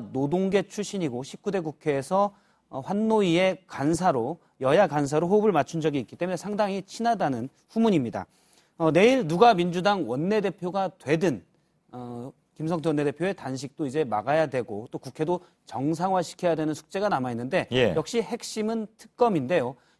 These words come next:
Speaker 1: 유승민 바른미래당 대표가 "대통령도 특검 대상이다." 이런 얘기를 했기 때문에 여당인 민주당으로서는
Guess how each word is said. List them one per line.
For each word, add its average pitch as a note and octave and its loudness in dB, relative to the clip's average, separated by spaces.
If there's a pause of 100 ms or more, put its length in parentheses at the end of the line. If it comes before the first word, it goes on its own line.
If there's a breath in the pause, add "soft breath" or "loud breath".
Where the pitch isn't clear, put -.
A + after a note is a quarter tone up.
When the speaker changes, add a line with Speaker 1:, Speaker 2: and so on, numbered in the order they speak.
Speaker 1:
유승민 A3 0
바른미래당 F3 0
대표가 C3+ -2 (300 soft breath)
"대통령도 G#3+ -2
특검 - -6
대상이다." D3 -2
이런 D#3 -2
얘기를 C#3+ -2
했기 - -8
때문에 C3+ -4 (280 soft breath)
여당인 F3+ 0
민주당으로서는 D3 -2